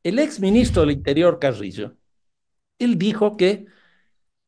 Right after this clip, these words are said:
los grupos criminales, y, y señaló tres o cuatro, juntaban veinte mil personas. Yo he hecho una suma de todo esto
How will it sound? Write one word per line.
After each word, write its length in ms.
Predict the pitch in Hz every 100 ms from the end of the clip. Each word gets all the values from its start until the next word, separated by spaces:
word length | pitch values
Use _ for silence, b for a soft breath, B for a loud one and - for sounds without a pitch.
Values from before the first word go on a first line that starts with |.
| _ _ _
los 340 | - 151 160 147
grupos 380 | 190 277 247
criminales, 800 | - 156 160 156 147 151 - -
y, 160 | - - -
y 40 |
señaló 500 | 113 127 123 165 190
tres 240 | 190 185 180
o 120 | 143
cuatro, 420 | 131 101 - 160 _ _ _ _ _ _ _ _
juntaban 520 | 180 180 233 240 220
veinte 340 | 196 185 185
mil 260 | 180 247 -
personas. 640 | 185 - - - - - _ -
Yo 260 | 175 233
he 60 | 226
hecho 180 | 226 196
una 140 | 156
suma 260 | - 196 147
de 100 | 120
todo 320 | 160 135 92
esto 320 | - - -